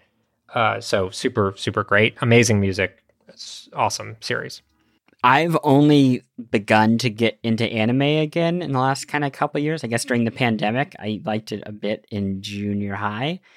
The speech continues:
Speaker 2: But Keep Your Hands Off Eizouken, which I, maybe I've talked about on the show, which is about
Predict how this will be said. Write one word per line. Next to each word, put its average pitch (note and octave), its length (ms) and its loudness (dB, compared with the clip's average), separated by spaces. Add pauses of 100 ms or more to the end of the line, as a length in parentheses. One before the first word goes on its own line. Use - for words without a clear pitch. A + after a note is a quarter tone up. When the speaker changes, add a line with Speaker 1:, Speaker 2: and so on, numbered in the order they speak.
(340)
Speaker 2:
But B2+ 320 0
Keep C#3 240 -2
Your C3+ 80 4
Hands B2 240 2
Off A#2 120 2
Eizouken, D3+ 760 -2
which A#2+ 240 -10
I, A2+ 40 -8
maybe D3+ 280 -2
I've G#3+ 120 -4
talked - 260 -6
about G3 380 -2
on F3 420 -2
the F#3 200 -4
show, F#3 480 -4 (360)
which B2+ 160 0
is C3 120 4
about A#2 320 6